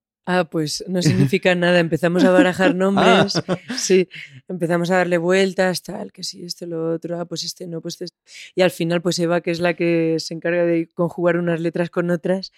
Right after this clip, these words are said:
Speaker 1: eh, dio con este nombre, Dúo de Pel. <clears throat> Y nos gusta porque tiene connotaciones,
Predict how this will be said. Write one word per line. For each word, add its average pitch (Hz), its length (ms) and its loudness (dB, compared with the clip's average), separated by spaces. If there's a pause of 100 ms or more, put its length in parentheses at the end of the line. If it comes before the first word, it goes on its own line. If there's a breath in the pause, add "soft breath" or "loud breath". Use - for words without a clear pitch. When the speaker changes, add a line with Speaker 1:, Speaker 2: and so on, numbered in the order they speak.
(440 soft breath)
Speaker 1:
eh, 170 340 0
dio 165 220 -2
con 170 200 -4
este 175 260 -4
nombre, 180 340 0
Dúo 170 220 0
de 175 100 0
Pel. 170 240 -4 (580)
<clears throat> - 180 -8
Y 233 340 -2
nos 185 140 -4
gusta 190 300 -4
porque 208 260 -4
tiene 214 240 -2
connotaciones, 220 760 -2